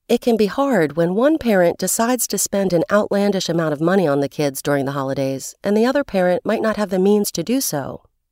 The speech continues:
Talk to your ex and set a budget for gifts, and even talk about what gifts each other will give.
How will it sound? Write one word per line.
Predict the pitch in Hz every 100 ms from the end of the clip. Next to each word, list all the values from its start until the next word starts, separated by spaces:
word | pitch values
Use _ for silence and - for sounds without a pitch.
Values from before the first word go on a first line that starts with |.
| -
Talk | 285 311 -
to | 233
your | 190 151
ex | 156 - -
and | 214 202
set | - 320
a | 302
budget | - 240 202 165
for | 147
gifts, | 139 131 - - - - -
and | 202
even | 220 233
talk | 214 214
about | 196 180 -
what | 175 -
gifts | 233 226 -
each | 175 -
other | 175
will | 160 170
give. | 247 214 - - -